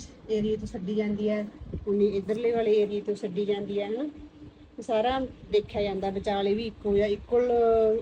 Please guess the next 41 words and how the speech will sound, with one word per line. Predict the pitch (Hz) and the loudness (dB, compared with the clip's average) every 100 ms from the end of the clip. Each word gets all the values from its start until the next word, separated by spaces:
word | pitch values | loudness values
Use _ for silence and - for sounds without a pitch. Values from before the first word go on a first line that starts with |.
| - - - | -4 -14 -12
ਸਾਰਾ | 208 - 208 220 | -12 -6 -2 -2
ਪਾਰਟ | - 208 180 196 | -2 -4 -4 -6
ਏਦਾਂ | 190 175 202 - - 254 | -8 -4 -6 -6 -12 -6
ਹੋਣਾ | 196 190 | -6 -6
ਚਾਹੀਦਾ | 175 165 - | -10 -10 -10
ਹੈ। | 180 - - - - | -12 -14 -18 -14 -4
ਇਹ | 220 | 0
ਤਿੰਨ | 233 214 202 | 2 2 2
ਬੇਲਾਂ | 202 202 | 4 4
ਮੈਂ | 202 190 | 2 -2
ਪਾਈਆਂ | 202 185 180 180 | -6 -4 -4 -4
ਨੇ | 185 | -4
ਸਾਰੀ | 202 185 | -6 -8
ਚਾਦਰ | 202 208 180 185 | -4 -4 -4 -8
ਦੇ | 175 202 | -6 -6
ਵਿੱਚ। | 180 - 269 - - - - - | -6 -6 -8 -8 -18 -20 -20 -8
ਸਾਰੀ | 208 | -6
ਚਾਦਰ | 214 220 190 202 | -4 -4 0 0
ਮੈਂ | 202 | 0
ਤੁਹਾਨੂੰ | 202 220 208 - | -2 -4 -4 -4
ਖੋਲ | 196 185 | -6 -4
ਕੇ | - 220 | -2 -2
ਵੀ | 220 | -2
ਦਿਖਾਊਂਗੀ। | 208 233 214 190 208 330 - - - - 202 | -4 -2 -2 -2 -2 -4 -6 -18 -20 -12 -4
ਬਹੁਤ | 214 254 | -4 -2
ਸੋਹਣੀ | 254 226 226 | -2 -2 -2
ਚਾਦਰ | 208 190 185 | -6 -6 -8
ਲੱਗਦੀ | 180 170 - 180 | -6 -6 -6 -4
ਹੈ। | 220 294 - - 240 | -4 -4 -10 -8 -6
ਅੱਜ | 208 | -4
ਕੱਲ੍ਹ | 233 247 254 | -4 -4 -2
ਦੀਆਂ | 277 277 277 269 262 247 | -2 -2 -2 0 0 -2
ਕੁੜੀਆਂ | - 226 226 | -4 -2 0
ਨੂੰ | 226 220 220 214 - - | 0 -2 -4 -8 -12 -10
ਮਤਲਬ | 202 202 202 | -6 -6 -2
ਨਹੀਂ | 202 226 | 0 -2
ਸ਼ੌਂਕ | - 220 208 | -2 -4 -2
ਇੰਨਾ | 196 190 - | -4 -6 -8
ਕੱਢਣ | 185 185 214 | -8 -6 -6
ਦਾ, | 220 | -6
ਮਤਲਬ | 214 214 | -6 -6